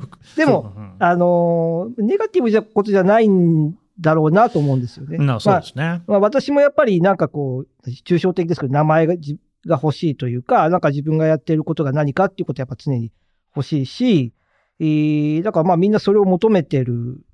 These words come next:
Speaker 2: だろうなとは思いますよね。で、もう一つその、
Speaker 1: うん。
Speaker 2: 現代人とし、として知っていて当たり前のことを知る機会が本当に少ないっていうところは、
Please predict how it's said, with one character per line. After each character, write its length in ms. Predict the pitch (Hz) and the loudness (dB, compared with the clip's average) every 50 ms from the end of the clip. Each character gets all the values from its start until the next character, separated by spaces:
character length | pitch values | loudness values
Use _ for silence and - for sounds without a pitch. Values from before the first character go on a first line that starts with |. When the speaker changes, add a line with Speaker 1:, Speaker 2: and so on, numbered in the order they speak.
| _ | _
Speaker 2:
だ 140 | 156 143 135 | -4 -2 0
ろ 140 | 143 135 131 | 0 0 0
う 40 | 131 | 2
な 220 | 156 185 202 196 | 2 2 2 2
と 100 | - 160 | 2 0
は 180 | 131 117 113 - _ _ _ _ _ | -4 -4 -6 -10 _ _ _ _ _
思 240 | 214 160 139 135 131 | -6 -4 -2 0 0
い 80 | 131 123 | 0 0
ま 160 | 123 120 117 | -2 -4 -4
す 200 | - - - - | -6 -10 -16 -18
よ 120 | 113 - | -18 -14
ね。 320 | - 139 131 131 131 139 - _ | -10 -8 -8 -8 -8 -8 -6 _
で、 80 | 185 185 | -2 0
も 80 | 202 | 0
う 20 | 233 | 0
一 160 | - 302 277 | 0 -2 -4
つ 60 | - | -2
そ 80 | 208 196 | 0 0
の、 80 | 185 | 0
Speaker 1:
う 20 | 175 | 0
ん。 20 | - _ _ _ _ _ | -2 _ _ _ _ _
Speaker 2:
現 220 | - 208 240 269 285 | -2 0 0 2 4
代 140 | 294 302 294 | 2 2 4
人 140 | 262 208 | 0 0
と 100 | 185 185 | 0 -2
し、 280 | 147 - - - 160 - - _ _ _ _ | -6 -8 -6 -6 -8 -8 -8 _ _ _ _
と 120 | - 160 143 | -6 -6 -6
し 120 | - - | -4 -4
て 160 | - 156 147 | -4 -4 -4
知 120 | - - 165 | -4 -6 -8
っ 40 | |
て 140 | - - 185 | -4 -2 -2
い 80 | 185 170 | -2 2
て 80 | - | 2
当 80 | 165 160 | 0 2
た 100 | - 180 | 2 2
り 80 | 185 185 | 2 4
前 160 | 190 185 185 | 4 4 2
の 80 | 185 | 2
こ 100 | 180 190 | 0 0
と 80 | 165 170 | 0 0
を 40 | 139 | -2
知 160 | - - 156 | -2 -2 -4
る 100 | 156 147 | -4 -4
機 80 | - - | -6 -4
会 180 | - 165 156 | -4 -4 -2
が 80 | 147 127 | -2 -2
本 160 | 139 151 151 | -2 -2 -2
当 120 | - 165 | -2 -2
に 80 | 156 147 | -4 -4
少 200 | - - - 165 | -6 -6 -4 -2
な 100 | 160 151 | -2 -2
い 40 | 143 | -2
っ 20 | |
て 140 | - - - | -4 -6 -10
い 40 | 127 | -10
う 20 | |
と 120 | 123 135 123 | -10 -10 -10
こ 120 | - 139 | -10 -8
ろ 80 | 131 143 | -4 0
は、 320 | 180 202 190 156 123 - | 2 2 2 2 0 -4